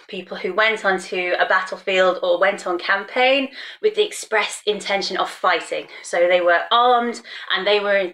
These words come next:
the ones who expected to be sent into battle or into siege and to take part in warfare. Now, the Romans, much like the Greeks, they don't particularly make any distinction between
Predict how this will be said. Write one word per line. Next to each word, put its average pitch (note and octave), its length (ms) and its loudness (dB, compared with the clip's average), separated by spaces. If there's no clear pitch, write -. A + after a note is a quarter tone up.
the F#3+ 80 -2
ones F#3+ 260 2
who - 80 -2
expected - 560 -4
to A3 80 -12
be G3 160 -8
sent F3+ 420 0
into F3 360 -6
battle F3 400 2
or F3 240 4
into E3+ 200 -4
siege D#3+ 600 -6
and F3+ 120 -2
to - 60 -14
take - 240 -8
part E3+ 320 0
in D#3 220 -8
warfare. A#3 480 2
Now, A#3+ 220 2
the B3+ 120 4
Romans, C4 920 0
much B3+ 320 0
like A3+ 200 0
the A3 100 0
Greeks, G#3 520 0
they C4 280 4
don't E4 420 0
particularly C4+ 1300 0
make B3 260 2
any A#3 200 0
distinction A#3 840 0
between G#3+ 840 0